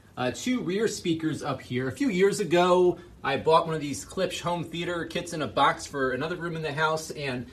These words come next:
I've since relocated it down here. So when I had the electricians run all the wiring down here, I had them run,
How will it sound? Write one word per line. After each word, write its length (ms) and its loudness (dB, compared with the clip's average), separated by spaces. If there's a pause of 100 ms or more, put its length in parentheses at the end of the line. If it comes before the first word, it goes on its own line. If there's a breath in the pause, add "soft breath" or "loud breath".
(240 loud breath)
I've 140 -4
since 260 -6
relocated 720 -2
it 120 -2
down 280 -2
here. 360 -4
So 140 -10
when 80 -6
I 60 -6
had 200 -4
the 60 -6
electricians 640 -2
run 160 -2
all 120 2
the 80 -4
wiring 440 0
down 240 -2
here, 300 -4
I 20 0
had 180 -4
them 140 -6
run, 260 -4